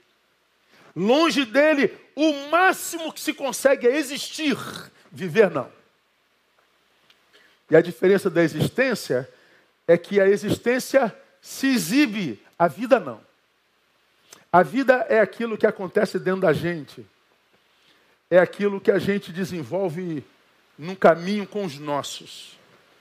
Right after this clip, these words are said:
É aquilo que trabalha em nós e na nossa interioridade. É aquilo que flui como rios de dentro da gente.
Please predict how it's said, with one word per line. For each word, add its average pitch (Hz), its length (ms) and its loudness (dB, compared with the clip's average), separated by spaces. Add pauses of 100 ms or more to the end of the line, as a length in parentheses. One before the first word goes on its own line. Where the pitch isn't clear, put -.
(520)
É 156 80 6
aquilo 185 380 2
que 185 480 0 (680)
trabalha 180 800 2 (360)
em 165 140 -4
nós 175 640 -2 (160)
e 175 80 -4
na 165 100 2
nossa 170 320 -2
interioridade. 147 1040 0 (640)
É 160 80 4
aquilo 190 300 -2
que 175 120 -12
flui 165 640 -4 (120)
como 160 220 -8
rios 147 500 -2
de 120 120 -18
dentro 143 220 -2
da 123 80 4
gente. 147 460 -6